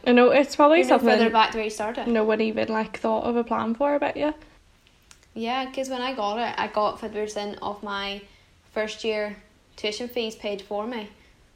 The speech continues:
Speaker 2: which was honestly great.
Speaker 1: Unreal.
Speaker 2: Because that's just an extra, like, what would that be, like, if the course was, like, two and a,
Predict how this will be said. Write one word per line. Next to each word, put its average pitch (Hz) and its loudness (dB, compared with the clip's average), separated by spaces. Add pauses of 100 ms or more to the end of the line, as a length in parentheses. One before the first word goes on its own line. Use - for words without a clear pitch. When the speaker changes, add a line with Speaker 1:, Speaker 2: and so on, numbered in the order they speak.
(200)
Speaker 2:
which 233 -10
was 247 -10
honestly 226 -4
great. 196 -8
Speaker 1:
Unreal. 220 2
Speaker 2:
Because 233 -4
that's 226 0
just 226 -10
an 208 -6
extra, 214 -6
like, 208 -2 (420)
what 214 0
would 208 -8
that 202 -4
be, 208 -6
like, 196 -6
if - -18
the 202 -8
course 208 -6
was, 220 -10
like, - -8
two - -12
and 202 -8
a, 202 -12